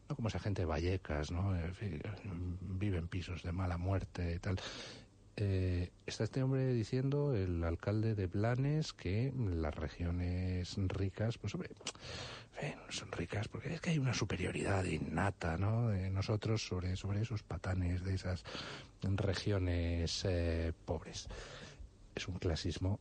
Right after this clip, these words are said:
realmente repugnante. Pedro Sánchez,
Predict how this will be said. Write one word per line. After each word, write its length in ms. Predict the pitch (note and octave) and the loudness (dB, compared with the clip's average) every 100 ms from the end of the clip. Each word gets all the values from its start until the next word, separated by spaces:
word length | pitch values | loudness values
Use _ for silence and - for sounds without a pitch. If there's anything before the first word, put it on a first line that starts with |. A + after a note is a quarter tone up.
| - | -2
realmente 920 | F#2 E2 D#2+ D#2+ E2+ E2 - F2+ F2+ - - | 0 2 2 2 2 0 0 0 0 -4 -8
repugnante. 1120 | G#2 F2 - F2 - - D#2 G2+ B2+ F#2+ - C#2 - - - - - - - - - - - | -2 -2 0 -2 -2 -4 2 4 4 2 -4 -10 -12 -14 -14 -14 -20 -20 -20 -20 -20 -20 -6
Pedro 280 | - D#3 D#3 | 2 2 2
Sánchez, 720 | - D3 - F2 D#2+ - - | 2 0 2 -2 -2 -6 -8